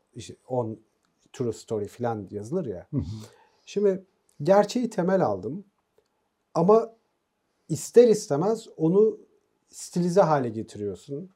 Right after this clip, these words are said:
Speaker 1: İster istemez onu böyle biraz dönüştürüyorsun. İster istemez oralara duygu yüklüyorsun, dramatize ediyorsun. Kaldı ki romanın bir yerinde Göksen'in Bey'in abisi Tuğgeday Bey itiraz ediyor şeye.
Speaker 2: <laughs>
Speaker 1: "Ya işte yazar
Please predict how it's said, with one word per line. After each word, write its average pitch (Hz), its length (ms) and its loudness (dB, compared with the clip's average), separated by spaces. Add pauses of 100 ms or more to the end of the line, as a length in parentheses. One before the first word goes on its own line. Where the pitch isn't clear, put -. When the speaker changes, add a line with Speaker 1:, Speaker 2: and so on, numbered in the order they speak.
(100)
Speaker 1:
İster 180 260 -4
istemez 156 420 -2
onu 151 220 0
böyle 143 220 4
biraz 143 320 4
dönüştürüyorsun. 139 580 -2
İster 151 260 -2
istemez 147 380 -2
oralara 139 420 2
duygu 135 260 -2
yüklüyorsun, 127 600 -8
dramatize 131 420 -2
ediyorsun. 107 400 -8 (600)
Kaldı 156 280 0
ki 185 120 0
romanın 156 380 4
bir 156 60 0
yerinde 156 400 0 (180)
Göksen'in 151 440 -4
Bey'in 143 200 4
abisi 139 460 -2 (100)
Tuğgeday 143 500 2
Bey 185 280 -8
itiraz 147 460 0
ediyor 98 300 -6
şeye. - 220 -14
Speaker 2:
<laughs> - 840 -6
Speaker 1:
"Ya 107 180 0
işte 98 200 -8
yazar 123 340 0